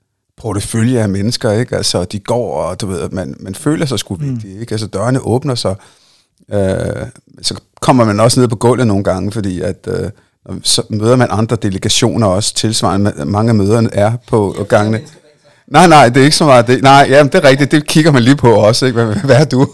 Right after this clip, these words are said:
Speaker 1: <laughs> Men, men fordi at, øh, jeg er lidt lysebrun eller mørkebrun lige i øjeblikket i, i hudfarven, så har jeg oplevet jo nogle gange, at, øh, de andre delegationer gik hen til min ministersekretær <laughs> og troede, han var ministeren.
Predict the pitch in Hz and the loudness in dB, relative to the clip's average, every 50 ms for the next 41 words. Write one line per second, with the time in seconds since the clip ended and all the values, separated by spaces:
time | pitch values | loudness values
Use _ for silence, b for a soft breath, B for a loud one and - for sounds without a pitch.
0 | - - - - - - 247 254 247 - - 127 143 135 113 B B B B B | -4 -10 -10 -10 -10 -8 -6 -4 -2 0 2 4 4 4 2 B B B B B
1 | B - 110 117 - 120 113 139 139 151 135 139 123 110 - 117 113 107 101 95 | B -2 -2 0 0 0 2 2 2 4 4 4 2 2 2 2 2 4 2 2
2 | 92 92 92 101 107 107 107 120 127 117 123 127 - - 110 - 104 104 95 98 | 0 -2 0 2 2 2 2 2 0 -2 -4 -4 -6 -6 -8 -10 -10 -10 -8 -6
3 | 104 101 101 92 98 104 117 120 120 107 82 104 110 113 101 98 101 104 117 104 | -6 -4 -4 -2 -2 -2 -2 -2 -4 -6 -6 -4 -4 -4 -2 -2 -4 -4 -6 -6
4 | 98 98 110 73 90 101 98 92 92 - - - 104 110 123 127 135 135 107 98 | -8 -8 -8 -8 -6 -6 -4 -4 -6 -4 -4 -2 0 2 2 2 2 2 0 0
5 | 95 98 101 104 b b b b b b b b b _ _ - - 107 113 120 | 0 0 -2 -4 b b b b b b b b b _ _ -8 -4 -2 0 2
6 | - 113 120 - 117 104 104 110 104 104 107 98 95 90 98 113 120 107 92 90 | 2 2 0 0 -2 -2 0 0 0 0 0 0 0 0 0 0 0 -2 -2 -4
7 | - - 95 90 90 71 69 117 - - 95 90 101 104 120 - - 101 101 107 | -4 -4 -4 -4 -4 -6 -10 -12 -10 -8 -6 -4 -4 -4 -4 -4 -4 -4 -4 -2
8 | 113 - - 135 - 110 107 120 104 120 117 92 - - 117 110 107 101 101 101 | -2 0 0 0 -2 -2 -4 -2 0 0 0 0 0 0 0 2 2 2 2 2
9 | 101 110 - - - - 120 - - 101 - - 113 120 - 123 - - - - | 2 0 0 -2 -2 -2 -2 -2 -2 -2 -2 0 0 0 0 0 -2 -2 -2 0
10 | 294 - - - - - - - - - - - - - - - - - - 120 | 0 0 0 -2 -6 -10 -12 -12 -12 -12 -12 -12 -10 -8 -4 -2 -2 0 2 4
11 | 120 123 113 113 135 135 120 117 113 120 127 123 - - - 110 107 | 4 4 4 4 4 4 4 4 4 6 4 4 4 0 -2 -2 -4